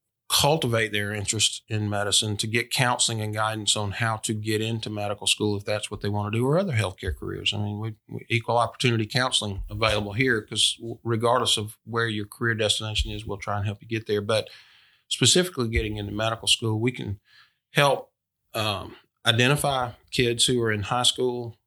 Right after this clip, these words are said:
college, who really want to go into medicine, and help them get prepared for that.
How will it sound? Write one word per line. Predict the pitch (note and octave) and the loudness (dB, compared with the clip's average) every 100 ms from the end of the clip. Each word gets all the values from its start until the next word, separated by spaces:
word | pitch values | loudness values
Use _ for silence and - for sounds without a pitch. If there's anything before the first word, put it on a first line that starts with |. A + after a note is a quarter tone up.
| _ | _
college, | - A#2+ A#2 A2+ A2 - | 0 2 2 2 0 2
who | A#2+ A2 | 0 0
really | A2+ A2 A2 | -2 -4 -4
want | G#2+ A#2 A#2+ - | -2 -2 -2 -4
to | A2 | -4
go | A2 A2 G#2+ | 0 0 0
into | A2 G#2 | -2 -4
medicine, | G#2+ A2 G#2+ - G2+ G2 - _ _ _ - _ _ _ - | -2 -2 0 0 0 -8 -12 _ _ _ -20 _ _ _ -2
and | B2+ B2 | 4 4
help | A#2 C#3 - | 6 4 2
them | B2+ A#2+ | -2 0
get | B2 - | 0 -2
prepared | A#2 D3+ D3 | -2 -2 -2
for | - | -4
that. | - - | -8 -10